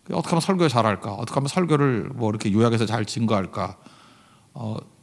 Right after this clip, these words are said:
근데 사람이 없어요. 사람이. 그 누구를 향해서 증거해야 된다.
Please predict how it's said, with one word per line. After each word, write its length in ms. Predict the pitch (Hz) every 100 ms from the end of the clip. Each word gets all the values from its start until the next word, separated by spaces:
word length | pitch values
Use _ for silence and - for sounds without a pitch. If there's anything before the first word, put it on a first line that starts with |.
| _ _ -
근데 220 | - 185
사람이 420 | 143 131 147 170 160
없어요. 300 | - 117 87
사람이. 420 | 104 107 95 87 - _ _ _ _ _ _ _
그 240 | - 110 98 - -
누구를 360 | 113 143 143
향해서 460 | 151 151 131 127 107
증거해야 420 | - 117 117 110
된다. 440 | 110 98 107 131